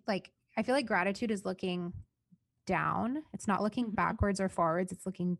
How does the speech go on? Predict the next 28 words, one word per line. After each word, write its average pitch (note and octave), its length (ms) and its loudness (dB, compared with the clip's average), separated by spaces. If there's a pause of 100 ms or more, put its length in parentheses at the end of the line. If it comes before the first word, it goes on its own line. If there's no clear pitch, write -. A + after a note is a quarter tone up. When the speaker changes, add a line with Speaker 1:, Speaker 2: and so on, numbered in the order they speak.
Speaker 1:
like, E3+ 240 -8
down F#3 320 0
at, A3 100 -2
or A#3 40 -2
Speaker 2:
Mm-hmm. G#3 240 0
Speaker 1:
down C#4 240 6
or C#4+ 120 4
up F3+ 200 2
at E3 100 -4
where F3+ 180 -2
you F3 160 0
are E3 140 -2
now, - 360 -4
right? - 360 -4
Like, - 180 -6
you're G#3+ 120 0
Speaker 2:
Right. G3+ 140 0
Speaker 1:
looking F3+ 220 -4 (140)
and, G#3 240 0
and G3 140 2
being F#3+ 160 0
thankful E3 340 -6
for F#3 140 -8
where D3+ 100 -2
you D#3 140 -2
are D#3 120 0
now. - 220 -6 (460)
Um, F#3+ 360 4